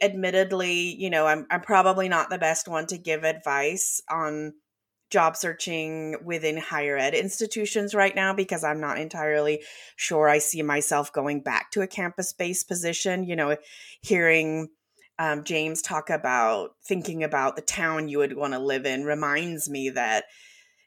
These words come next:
it is challenging in campus-based positions that to move up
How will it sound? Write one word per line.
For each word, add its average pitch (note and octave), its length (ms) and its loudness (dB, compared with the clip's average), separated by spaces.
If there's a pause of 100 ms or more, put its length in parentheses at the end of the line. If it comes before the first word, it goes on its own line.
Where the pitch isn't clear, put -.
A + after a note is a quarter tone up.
(100)
it E3 120 4
is D3+ 300 4
challenging F#3 720 4
in D3+ 640 -2
campus-based D3+ 720 -2
positions D3 600 -4
that C3 320 0 (140)
to E3+ 280 -4
move D#3+ 540 -4
up C3 260 0